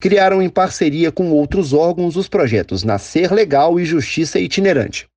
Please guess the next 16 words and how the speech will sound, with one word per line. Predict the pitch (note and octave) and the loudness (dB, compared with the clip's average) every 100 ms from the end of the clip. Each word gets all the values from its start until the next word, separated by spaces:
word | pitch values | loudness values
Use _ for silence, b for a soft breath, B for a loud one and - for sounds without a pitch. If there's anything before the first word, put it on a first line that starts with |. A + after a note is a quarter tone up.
| - | -2
Os | F#3+ | 0
dois | G3+ G#3+ G#3+ | 4 2 2
para | G3 F3 | 0 0
diminuir | G3 G3+ D#3+ D#3+ F#3 B2 | 0 2 2 2 0 0
os | G#2 | -2
subregistros | F3 F3 F3+ G3+ C#3 F#3+ - G3 | -2 0 0 0 0 -4 -2 -4
no | F3 | 0
Estado | G3 - E3+ E3 D#3+ D#3+ B | -2 0 0 2 0 -6 B
e | F3+ | 0
assegurar | F#3 - F#3 E3+ C#3 C#3 C3+ | 0 0 0 2 4 4 2
o | |
direito | B2 C#3+ C#3 C#3 C3+ | 2 2 2 0 0
à | D#3+ | -2
identificação | G3 F3+ G3 - G3 F#3+ F#3+ - A#2+ | 0 -4 -4 -4 -6 -2 -4 -2 -2
dos | B2 B2+ | 0 0
brasileiros. | D3 D3+ E3 C3+ F2 - - | 0 2 2 0 0 -10 -20